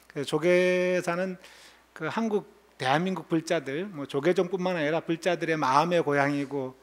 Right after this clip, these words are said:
가장 중심이 되는 곳이라서 누구라도 조계사 다닌다 그러면 "야, 최고의 불자들이겠구나."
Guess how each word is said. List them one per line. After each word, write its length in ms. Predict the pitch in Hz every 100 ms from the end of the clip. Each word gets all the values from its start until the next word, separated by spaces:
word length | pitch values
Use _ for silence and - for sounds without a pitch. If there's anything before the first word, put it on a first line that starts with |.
| _ _ _ _
가장 420 | - - 175 123 - _ _ 160
중심이 460 | - 156 151 170 156
되는 240 | 147 143
곳이라서 560 | 139 135 139 127 160 147 - - - - -
누구라도 500 | 147 156 175 151 147
조계사 360 | 139 143 151
다닌다 360 | 147 143 139 131
그러면 360 | 131 135 139 120
"야, 260 | 113 107 107
최고의 380 | - 180 165 151
불자들이겠구나." 920 | 139 151 143 135 127 131 139 135 107